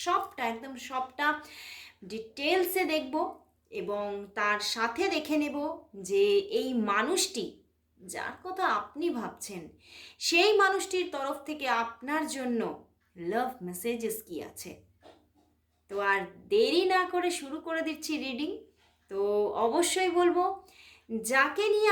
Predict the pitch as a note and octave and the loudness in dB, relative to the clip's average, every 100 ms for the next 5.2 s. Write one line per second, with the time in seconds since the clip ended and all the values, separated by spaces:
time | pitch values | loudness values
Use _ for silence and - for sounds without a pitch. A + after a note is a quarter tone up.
0 | F4+ D#4+ D4+ C#4+ C4+ C4+ C4+ B3+ A#3+ A#3 | 4 2 -2 0 0 -4 -8 -4 -2 -2
1 | A3+ A3+ F3 - F#3+ - E4+ D#4+ D#4 D4+ | -4 -6 -8 -4 -4 -4 -6 0 2 2
2 | D4+ D4+ D4+ - C4 B3 G#3 F3+ F3+ F3+ | 2 4 4 2 2 0 0 0 0 0
3 | B3 D#4 - E4 D4+ D4 B3+ A3+ A#3 G#3 | 0 -2 -2 -2 -2 -4 -6 -4 -2 -2
4 | - - _ F3+ F#3+ B3 A#3 A3 A3 A3 | -6 -16 _ -12 -6 -6 -6 -6 -6 -6
5 | G#3+ | -8